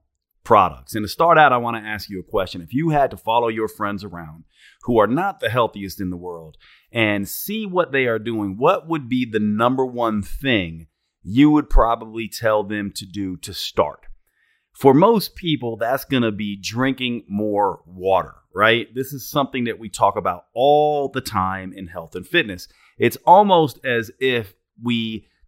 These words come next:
think of it as an afterthought now because obviously water is so crucial. However, we oftentimes get this wrong. For example, did you know that when it comes to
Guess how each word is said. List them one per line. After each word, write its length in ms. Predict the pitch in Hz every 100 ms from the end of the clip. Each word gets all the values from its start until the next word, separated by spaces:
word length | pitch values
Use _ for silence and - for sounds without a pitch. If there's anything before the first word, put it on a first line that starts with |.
| _
think 160 | 180 175
of 100 | 131
it 100 | 123
as 180 | 113 107
an 140 | 107 - 113
afterthought 800 | 120 117 - 101 - 85 80
now 280 | 92 90 90
because 420 | 90 92 - 90 - _
obviously 680 | 117 135 127 113 - 107 98
water 540 | 90 90 98 101 98 - -
is 360 | 98 95 -
so 280 | - 95 85
crucial. 560 | - 185 170 - - _ _ _ _ _
However, 600 | 117 120 175 220 95 69 _ _ _ _ -
we 300 | 143 196 190 -
oftentimes 1000 | 123 131 151 147 - 110 98 101 107 -
get 400 | - 98 90 92
this 300 | 95 85 104
wrong. 360 | 143 127 92
For 280 | 90 135 127
example, 480 | 117 131 135 92 92
did 360 | 95 135 151 135
you 200 | 156 156
know 540 | 190 123 82 85 101 _ _ _ 110
that 220 | 107 113
when 180 | 160 233
it 140 | -
comes 280 | 175 170 160 -
to 120 | 131